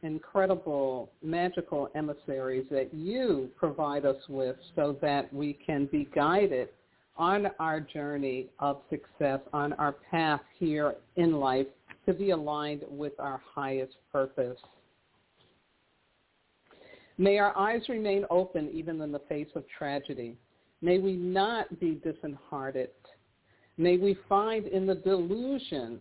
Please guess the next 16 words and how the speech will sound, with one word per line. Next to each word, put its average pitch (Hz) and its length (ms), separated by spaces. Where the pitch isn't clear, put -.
of 151 140
our 143 220
apathy 175 720
and 160 200
denial 143 760
the 185 100
cup 196 280
of 147 180
the 151 80
broken 143 480
heart. 131 480
May 202 160
we 220 140
discover 226 580
the 233 140
gift 214 440